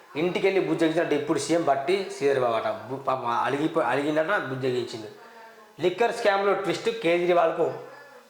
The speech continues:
కేజ్రీవాల్ను అరెస్ట్ చేసిన సీబీఐ, తీహార్ జైల్లో అదుపులోకి తీసుకున్న రెవెన్యూ అధికారులు, సారీ, తీహార్ జైల్లో అదుపు-, అదుపులోకి తీసుకున్న అధికారులు. రేపు ట్రయల్ కోర్టులో హాజరు, హాజరు. ఫేస్, ఫేక్ కేసు పెట్టేందుకు కేంద్రం కుట్ర. దళిత విద్యార్థుల పేరుతో రూపాయలు మూడు వందల కోట్లు మాయం.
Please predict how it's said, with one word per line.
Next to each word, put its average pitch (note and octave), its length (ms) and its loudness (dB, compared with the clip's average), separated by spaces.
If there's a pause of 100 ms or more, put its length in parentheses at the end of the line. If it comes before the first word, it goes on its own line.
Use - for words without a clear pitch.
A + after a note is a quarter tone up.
(600)
కేజ్రీవాల్ను F3 540 4
అరెస్ట్ D#3 260 0
చేసిన C#3 180 -2
సీబీఐ, D3 360 2
తీహార్ F3+ 440 2
జైల్లో E3+ 260 2
అదుపులోకి D#3 440 0
తీసుకున్న C#3+ 280 0
రెవెన్యూ D3+ 300 2
అధికారులు, D#3 720 -2
సారీ, D#3 180 2 (360)
తీహార్ F#3 280 2
జైల్లో F3 280 2
అదుపు-, D#3 220 2
అదుపులోకి D#3 420 0
తీసుకున్న D3+ 280 0
అధికారులు. D3 400 0 (400)
రేపు D#3 260 2
ట్రయల్ E3 380 0
కోర్టులో F3+ 220 2
హాజరు, D#3+ 400 0 (380)
హాజరు. D3 380 0 (320)
ఫేస్, - 460 -2 (580)
ఫేక్ G3 320 0
కేసు F3+ 240 4
పెట్టేందుకు E3 380 -2
కేంద్రం D#3+ 340 0
కుట్ర. C3+ 300 -6 (500)
దళిత F#3 280 2
విద్యార్థుల G3 540 2
పేరుతో F3+ 320 4
రూపాయలు F3+ 360 4
మూడు E3 220 4
వందల E3 100 4
కోట్లు E3 240 0
మాయం. C3+ 360 2